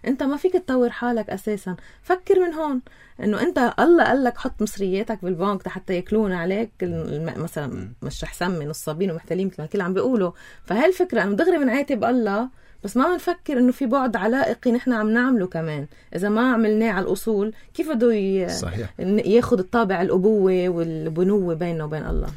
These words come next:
Speaker 2: وأول، أول إذا بدك تحقيق لهيدي النعمة بشكل، أو تجسيد لهالنعمة بشكل عملي،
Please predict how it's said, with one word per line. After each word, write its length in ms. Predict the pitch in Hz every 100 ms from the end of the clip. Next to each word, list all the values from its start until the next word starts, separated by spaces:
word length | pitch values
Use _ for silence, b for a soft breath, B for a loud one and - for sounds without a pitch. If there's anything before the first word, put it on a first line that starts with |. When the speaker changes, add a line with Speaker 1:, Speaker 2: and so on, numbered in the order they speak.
| - -
Speaker 2:
وأول، 580 | - 156 139 110 98 92
أول 800 | 90 87 85 80 131 131 110 98 -
إذا 160 | 95 95
بدك 260 | 98 95 -
تحقيق 520 | - - - 120 120
لهيدي 300 | - 98 92
النعمة 320 | 95 95 95
بشكل، 480 | 82 - 95 90 85
أو 120 | 82
تجسيد 440 | - 85 82 107
لهالنعمة 400 | 95 87 92 98
بشكل 340 | 87 92 95 85
عملي، 420 | 85 87 82 92